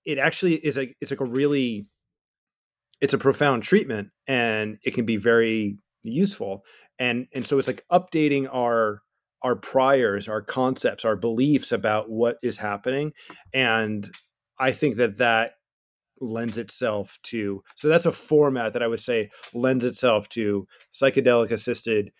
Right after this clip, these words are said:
pain relief, you might say, right? And so it's not as an anti-inflammatory, it's not as, like, healing something, but it's as modulating patterns of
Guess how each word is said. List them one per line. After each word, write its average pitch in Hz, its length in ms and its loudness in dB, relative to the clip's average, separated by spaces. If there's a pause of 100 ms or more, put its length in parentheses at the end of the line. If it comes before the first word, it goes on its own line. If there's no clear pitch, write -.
(280)
pain 123 280 2
relief, 104 640 -2
you 107 80 -8
might 101 200 -4
say, - 260 -8 (100)
right? 113 240 0 (360)
And 123 120 -6
so 120 200 2
it's 117 160 0
not 143 340 2
as 160 160 2
an 143 120 -2
anti-inflammatory, 123 1120 -2
it's 113 140 -6
not 120 220 2
as, 131 120 2
like, 123 180 -4 (260)
healing 127 720 -2
something, 135 420 -2
but 120 120 -2
it's 117 140 -2
as 120 220 0 (240)
modulating 127 1120 2 (600)
patterns 131 520 0
of 113 480 -2